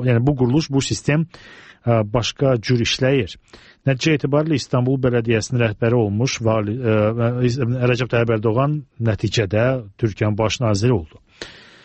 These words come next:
Ha, Bakı meri vəzifəsinin necə formalaşması üstünlük verərdiniz sualına qayıdınca isə bu ana qədər sorğuda iştirak edilən iki faizi qeyd edir ki, mer prezident tərəfindən təyin olunmalıdır. Səkkiz faiz düşünür ki, Abu Talıbov,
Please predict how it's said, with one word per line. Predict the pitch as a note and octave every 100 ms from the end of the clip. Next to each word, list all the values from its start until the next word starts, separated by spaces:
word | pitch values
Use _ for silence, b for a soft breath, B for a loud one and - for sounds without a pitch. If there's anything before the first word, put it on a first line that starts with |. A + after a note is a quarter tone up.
| B B B B B
Ha, | - D3 C#3+ C#3 b b b b - _ - E3+ - -
Bakı | F3+ G#3
meri | G3
vəzifəsinin | F#3+ E3 E3 F3+
necə | D3+
formalaşması | F3 E3 D3 C#3 D#3+ D3
üstünlük | C#3+ D#3+ D#3
verərdiniz | D#3 D3+ C3+ -
sualına | D3 D3
qayıdınca | C#3+ C#3+ C#3 D#3+ D3 B2
isə | - E3+
bu | D3+ D3+
ana | C#3+ B2+
qədər | A2+ C#3+
sorğuda | D#3 D3+ C3 C3
iştirak | C#3 - C#3 B2+
edilən | A#2+ A#2+ D3
iki | D3 -
faizi | D3+ D3+ C3+ B2 D3
qeyd | D3+ C3+ B2
edir | C3+
ki, | - D3 D3 b b b b b b
mer | C#3+ D#3+ F3
prezident | - D3 C3 A#2+ C#3+
tərəfindən | E3 C#3+ C#3 B2+ B2
təyin | A#2 A2+
olunmalıdır. | G#2+ G2 F#2+ F2 E2+ - - - B
Səkkiz | - F3 - G#3 -
faiz | D3 B2+ A2
düşünür | A#2 - B2+ A2
ki, | - A2+ -
Abu | C#3 C3
Talıbov, | C3+ C3 A#2+ C3+